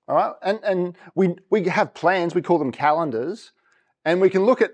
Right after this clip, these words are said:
what the future might look like. But we've all been through covid a couple of years ago. Now, who could have guessed what that year was gonna be like in twenty twenty? You know,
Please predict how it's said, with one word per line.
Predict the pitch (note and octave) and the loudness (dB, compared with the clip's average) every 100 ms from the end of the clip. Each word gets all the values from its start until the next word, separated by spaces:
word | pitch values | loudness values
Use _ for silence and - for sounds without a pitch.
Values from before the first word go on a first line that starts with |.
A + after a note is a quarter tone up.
| F3 | 2
what | F3 - | 2 2
the | |
future | D#3+ G3+ - D#3 | -6 -6 -4 -4
might | C#3+ D#3+ G3+ _ _ | 2 2 2 _ _
look | - F#3 - | -2 -2 -2
like. | B2 A#2+ G#3 - _ _ _ _ _ _ _ _ _ _ _ _ _ _ | 0 2 2 -2 _ _ _ _ _ _ _ _ _ _ _ _ _ _
But | F#3 | -2
we've | G3+ G#3+ | 0 2
all | F3 | 2
been | C3 C3+ | 2 -2
through | A2+ C#3 | -2 -4
covid | - D#3 D#3+ D#3 | 0 0 2 2
a | |
couple | B2+ E3+ B2 | 0 -2 -2
of | C#3+ | -2
years | G#3+ | -2
ago. | D3+ D3+ G3+ C#4 _ _ _ _ _ _ _ _ _ _ | 2 2 2 -4 _ _ _ _ _ _ _ _ _ _
Now, | C#3+ C#3+ - | -12 -12 -4
who | C#4+ C#4 | -2 -2
could | - B3 | -2 2
have | F#3+ A#2+ | 2 2
guessed | F#3 E3 - - | 2 2 -2 -14
what | B2 C3+ - | -4 -4 -2
that | C3+ - | -6 -6
year | C3+ C3 | -4 -2
was | A#2 A2+ | -2 -4
gonna | C3+ G#2+ | -6 -4
be | A#2 | -6
like | A2+ C#3 G#2+ | -6 -8 -12
in | G#2+ G2+ | -16 -16
twenty | - A#2+ | -12 -12
twenty? | G2 - C3 A#2+ _ _ _ _ _ _ _ _ _ _ _ _ _ _ | -12 -16 -18 -18 _ _ _ _ _ _ _ _ _ _ _ _ _ _
You | C#3 | 0
know, | D3+ G3+ | 2 2